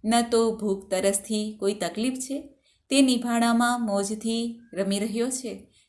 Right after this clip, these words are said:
જાણે કે પોતાના ઘરમાં હોય. આ બાળકની માતાને શોધી લાવીને રાજ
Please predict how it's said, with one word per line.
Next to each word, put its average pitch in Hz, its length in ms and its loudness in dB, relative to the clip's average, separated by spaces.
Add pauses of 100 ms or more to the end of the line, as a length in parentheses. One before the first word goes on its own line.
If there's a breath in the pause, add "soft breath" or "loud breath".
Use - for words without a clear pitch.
(100)
જાણે 196 300 0
કે 196 120 -4
પોતાના 185 500 -6 (120)
ઘરમાં 190 460 -4
હોય. 311 140 -4 (520)
આ 180 180 0
બાળકની 180 520 -2
માતાને 175 500 -8
શોધી 180 380 -6
લાવીને 175 560 -4
રાજ 180 260 -2